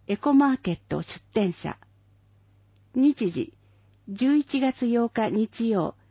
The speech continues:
九時三十分から十五時。雨天中止。対象、定員。市内在住か在勤の個人または団体。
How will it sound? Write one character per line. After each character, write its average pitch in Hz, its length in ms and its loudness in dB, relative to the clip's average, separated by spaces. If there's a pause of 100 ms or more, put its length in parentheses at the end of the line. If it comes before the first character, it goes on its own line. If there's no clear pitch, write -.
(280)
九 311 120 0
時 269 120 0
三 240 240 0
十 233 140 -4
分 175 240 -2
か 165 100 -4
ら 156 160 -4
十 208 240 0
五 151 140 -4
時。 - 200 -12 (800)
雨 277 120 -2
天 202 260 0
中 156 240 -4
止。 - 300 -8 (1120)
対 254 240 0 (120)
象、 240 360 -2
定 220 240 0
員。 196 320 -2 (720)
市 - 160 2
内 269 240 4
在 214 260 0
住 220 160 0
か 196 200 -2
在 220 240 0
勤 214 280 -2
の 202 240 0 (320)
個 311 180 2
人 190 300 0
ま 165 160 -2
た 277 140 0
は 180 120 -2
団 156 220 -2
体。 156 260 -8